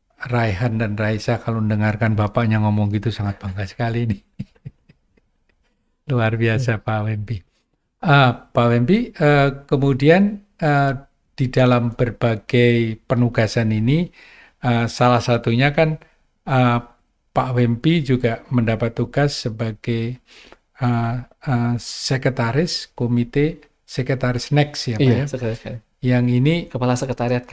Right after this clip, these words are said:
Speaker 2: N K S,
Speaker 1: Kep-,
Speaker 2: Pak.
Speaker 1: Kepala Sekretariat K N K S,
Speaker 2: K N K S,
Speaker 1: ya.
Speaker 2: iya.
Speaker 1: Dan ini kan sebetulnya, eh,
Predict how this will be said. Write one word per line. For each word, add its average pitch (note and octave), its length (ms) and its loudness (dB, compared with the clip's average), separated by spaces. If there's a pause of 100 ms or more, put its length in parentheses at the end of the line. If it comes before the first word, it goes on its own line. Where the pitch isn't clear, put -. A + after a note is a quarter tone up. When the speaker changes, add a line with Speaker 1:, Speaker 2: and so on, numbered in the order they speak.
(100)
Speaker 2:
N A2+ 80 -2
K D#3 160 6
S, - 160 -16
Speaker 1:
Kep-, - 80 -14
Speaker 2:
Pak. - 240 -20
Speaker 1:
Kepala D3+ 560 4
Sekretariat C#3 800 0
K A#2+ 240 -10
N - 0 -
K - 0 -
S, - 0 -
Speaker 2:
K - 0 -
N A2+ 160 -6
K - 0 -
S, A#2 160 -10
Speaker 1:
ya. A2 200 -2 (200)
Speaker 2:
iya. G#2 180 -6 (540)
Speaker 1:
Dan A#2 160 -4
ini B2 240 2
kan D3 160 2
sebetulnya, B2+ 800 -2 (160)
eh, B2+ 360 0